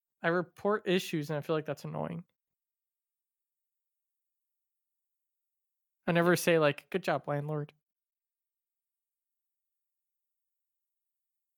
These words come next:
It's like that meme. People always say, like,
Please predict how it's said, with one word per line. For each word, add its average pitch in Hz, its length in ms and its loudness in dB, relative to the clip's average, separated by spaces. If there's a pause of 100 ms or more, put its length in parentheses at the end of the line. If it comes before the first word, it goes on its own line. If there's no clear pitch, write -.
(320)
It's - 80 -6
like 165 120 0
that 165 180 2
meme. 160 300 -2
People 156 280 -4
always 151 260 2
say, 151 540 -6
like, 143 260 -6